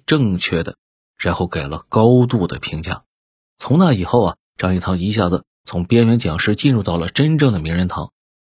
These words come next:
一般来讲呢，如果不是年龄太大，他也有可能拿下菲尔兹奖。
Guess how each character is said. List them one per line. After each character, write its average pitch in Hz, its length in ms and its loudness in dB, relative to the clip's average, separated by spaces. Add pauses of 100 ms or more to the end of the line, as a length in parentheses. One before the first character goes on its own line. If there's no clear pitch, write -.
(120)
一 131 140 0
般 143 100 2
来 147 140 2
讲 95 180 0
呢， 107 120 -2 (300)
如 - 220 2
果 104 140 0
不 95 140 -4
是 - 100 -4
年 87 200 0
龄 104 120 0
太 90 240 -4
大， 76 300 -6 (200)
他 - 280 -2
也 92 180 0
有 92 140 -2
可 - 160 -8
能 85 140 -2
拿 80 140 -2
下 80 220 -2
菲 - 160 -4
尔 87 120 -2
兹 87 120 -6
奖。 69 260 -6